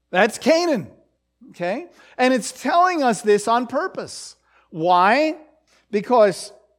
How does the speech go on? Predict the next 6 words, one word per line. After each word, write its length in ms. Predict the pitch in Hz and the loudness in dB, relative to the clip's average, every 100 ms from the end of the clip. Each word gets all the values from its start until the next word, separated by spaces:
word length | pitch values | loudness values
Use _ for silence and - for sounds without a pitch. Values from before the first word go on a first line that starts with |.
| _ _ | _ _
may 380 | - 185 262 311 | -10 -2 2 4
I 280 | 294 262 254 | 4 4 2
suggest 960 | - - 190 135 151 104 - - - _ _ _ _ _ | -4 -8 -8 -6 -8 -8 -16 -20 -20 _ _ _ _ _
that 160 | 214 214 | -2 2
the 100 | 220 | 0
reason 960 | 226 320 349 330 226 220 202 202 202 | 2 4 4 4 0 -2 -2 -6 -10